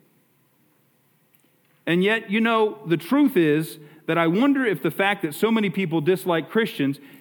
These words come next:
is because there's some truth that we are judgmental. But do you know that when the judge says you're not guilty,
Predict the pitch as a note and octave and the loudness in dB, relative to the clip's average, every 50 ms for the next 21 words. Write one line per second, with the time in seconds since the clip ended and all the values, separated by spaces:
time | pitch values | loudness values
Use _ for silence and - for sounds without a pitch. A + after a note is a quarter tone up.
0 | - - E3 E3 D#3 D#3 F3+ - F3+ F3+ F3 D#3 C#3+ E3+ E3+ E3 D#3 - E3 D#3 | -4 0 0 0 0 -2 -2 -2 0 0 0 0 0 0 0 0 0 0 -2 -2
1 | C#3+ - - - D4 D4+ A3+ D#3 A#2 D3+ D3+ D#3+ - D3 D#3 D#3+ D#3+ D#3 D3+ C#3 | -2 -2 -2 -2 0 0 0 0 -2 -2 -4 -4 -2 -2 0 0 0 0 -2 -2
2 | D3 E3 D#3+ C#3+ D3 F#3+ G3+ F#3 - - E2+ - - - _ _ _ _ _ _ | -2 -2 -2 -2 -2 -4 -4 -4 -6 -8 -12 -16 -20 -20 _ _ _ _ _ _
3 | _ _ _ _ _ _ _ _ _ _ _ _ _ _ _ _ _ _ _ _ | _ _ _ _ _ _ _ _ _ _ _ _ _ _ _ _ _ _ _ _
4 | _ _ _ - C3+ D#3+ F3 D3 D3+ F3 G#3 B3+ B3+ A#3+ A#3+ G#3 F#3+ G3 G3+ F#3+ | _ _ _ -4 -2 -2 0 0 0 0 2 2 2 4 2 2 2 0 0 0
5 | F3+ F#3 F3 F3 D3+ C#3 C#3 F3+ G3 G#3 A3 G#3+ F#3 F3 F3+ A3 - - - - | 0 0 0 0 0 0 2 2 4 4 2 0 -2 -4 -8 -10 -10 -12 -6 0
6 | - F#3 F3 F3 E3+ E3+ E3 D3+ - F#3 - - D#3+ D3 D#3 E3 D#3+ D#3+ D#3 D3+ | 2 2 2 4 2 2 0 -2 -4 -8 -10 -10 -4 0 2 2 2 2 2 2
7 | C#3+ C#3 - - - - - C#3+ E3 G3+ A#3+ C4 C#4+ - F#3+ D#3+ B2 C3 B2 G#2+ | 0 -2 -6 -12 -12 -6 -2 0 2 2 2 2 0 -4 -8 -6 -2 -2 -2 -2
8 | G2+ F#2+ - G#2+ G2 G2+ A2+ C3+ - | -2 -6 -6 -6 -6 -6 -6 -10 -14